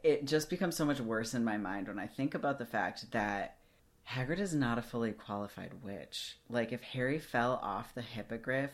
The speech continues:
she can't perform a cushioning charm to make sure that he doesn't die. Harry would, would just die. So, like, I kind of feel like Hagrid needs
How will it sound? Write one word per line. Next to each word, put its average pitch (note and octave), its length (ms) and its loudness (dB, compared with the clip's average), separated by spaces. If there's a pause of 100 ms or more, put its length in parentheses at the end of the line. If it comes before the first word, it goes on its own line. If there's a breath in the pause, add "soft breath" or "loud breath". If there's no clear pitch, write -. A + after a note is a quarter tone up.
(120)
she - 380 -2
can't - 480 -6
perform C#3+ 580 -6
a A#2 60 -2
cushioning A2 680 -6
charm D2+ 640 -8 (480)
to C#3+ 120 0
make B2+ 280 0
sure A#2 800 0
that B2+ 160 0
he B2 240 -6
doesn't A2+ 480 -4
die. D#2 680 -6 (800 soft breath)
Harry C#3 300 4
would, C3+ 220 2 (440)
would B2+ 180 4
just A#2 300 -2
die. - 600 -4 (760)
So, D3 300 0
like, C3+ 440 2 (300)
I D3 80 2
kind D3+ 440 -2
of G3 120 -2
feel E3+ 220 0
like D#3+ 180 4
Hagrid C#3 420 -2
needs A#2 720 -2